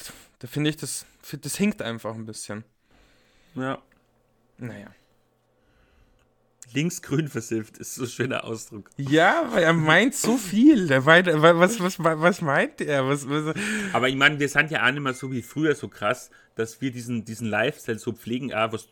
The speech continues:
Speaker 2: also zum Beispiel was Drogen angeht, aber auch was, ähm, was, was, ja, Lifestyle angeht. Ähm, aber damals haben wir ja überhaupt keine, äh,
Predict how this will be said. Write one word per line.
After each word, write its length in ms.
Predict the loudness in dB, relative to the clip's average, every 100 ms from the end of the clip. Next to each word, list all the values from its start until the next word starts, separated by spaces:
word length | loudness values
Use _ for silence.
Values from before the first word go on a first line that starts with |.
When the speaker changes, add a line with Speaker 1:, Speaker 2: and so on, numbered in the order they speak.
| -20 -12
Speaker 2:
also 180 | -12 -12
zum 80 |
Beispiel 240 | -16 -12 -14
was 80 | -4
Drogen 240 | -2 -2
angeht, 380 | -6 -4 -6 -6
aber 240 | -8 -6
auch 100 | -6
was, 260 | -8 -12 -12
ähm, 260 | -12 -10 -12 _ -20 _ _
was, 300 | -8 -8 -12
was, 320 | -12 -12 -16 _ _ _ _ _ _
ja, 240 | -8 -4
Lifestyle 560 | -2 -2 -2 -4 -8 -4
angeht. 380 | -6 -6 -10 _ _ _ _ _ _
Ähm, 400 | -8 -6 -6 -8 -12 _ _ -10
aber 200 | -6 0
damals 420 | 2 2 2 -4
haben 120 | -4
wir 60 | -2
ja 80 | 0
überhaupt 440 | 0 0 -2 -4
keine, 220 | -2 -2 -2 _ _ _
äh, 180 | -6 -6